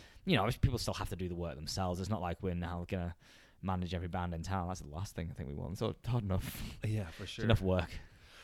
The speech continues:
Speaker 2: Well, there's probably bands who are
Speaker 1: <laughs> Yeah,
Speaker 2: like, there's, there's
Speaker 1: managing
Speaker 2: bands out
Speaker 1: is
Speaker 2: there who are just like,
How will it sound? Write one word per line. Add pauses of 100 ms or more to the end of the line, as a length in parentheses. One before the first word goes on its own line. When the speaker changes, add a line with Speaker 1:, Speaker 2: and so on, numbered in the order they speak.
(140)
Speaker 2:
Well,
there's
probably
bands
who
are
Speaker 1:
<laughs>
Yeah,
Speaker 2:
like,
there's,
there's
Speaker 1:
managing
Speaker 2:
bands
out
Speaker 1:
is
Speaker 2:
there
who
are
just
like,